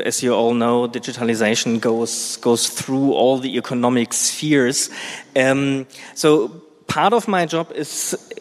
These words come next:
actually to look at, at digitalization,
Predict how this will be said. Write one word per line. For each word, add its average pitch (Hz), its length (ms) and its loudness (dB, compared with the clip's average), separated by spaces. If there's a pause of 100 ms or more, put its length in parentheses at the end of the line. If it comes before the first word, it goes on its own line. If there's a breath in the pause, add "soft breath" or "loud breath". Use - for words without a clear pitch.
(120)
actually 143 300 0
to 139 160 0
look 135 320 2
at, - 340 0
at 123 220 -2
digitalization, 156 1200 0